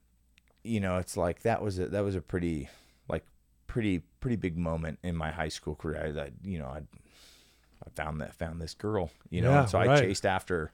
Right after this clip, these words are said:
Speaker 2: Oh, yeah.
Speaker 1: Um, yeah.
Speaker 2: <laughs>
Speaker 1: Um,
Speaker 2: That's amazing. You know, uh, it's funny, not funny, but, you know,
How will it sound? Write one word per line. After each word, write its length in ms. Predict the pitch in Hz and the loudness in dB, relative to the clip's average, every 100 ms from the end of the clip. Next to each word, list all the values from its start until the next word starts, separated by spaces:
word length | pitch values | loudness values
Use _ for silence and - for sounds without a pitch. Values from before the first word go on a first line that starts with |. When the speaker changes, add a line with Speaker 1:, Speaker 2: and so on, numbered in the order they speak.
| - | -2
Speaker 2:
Oh, 80 | 135 | 2
yeah. 300 | 127 139 120 - | 4 4 2 4
Speaker 1:
Um, 400 | 107 98 90 85 - _ _ _ 113 | 8 8 6 0 -6 _ _ _ 8
yeah. 200 | 117 - | 10 8
Speaker 2:
<laughs> 40 | - - _ - | 0 -20 _ 0
Speaker 1:
Um, 440 | 98 98 92 87 80 - _ _ - | 4 6 6 2 -4 -12 _ _ -6
Speaker 2:
That's 160 | 117 | -2
amazing. 520 | 123 120 123 120 117 - - - - - | 0 2 2 0 -2 -6 -14 -18 -16 -2
You 140 | 147 | 4
know, 320 | 151 147 143 - | 8 8 6 4
uh, 220 | 139 135 | 4 6
it's 140 | 131 - | 4 2
funny, 460 | - 160 156 123 - - - - - - - | 6 8 8 4 -2 -18 -20 -20 -20 -10 4
not 240 | 165 143 | 6 6
funny, 400 | - 156 131 120 | 6 10 10 8
but, 260 | 107 131 147 - - _ _ | 6 4 2 -4 -20 _ _
you 80 | 160 | 8
know, 320 | 151 127 131 | 10 10 6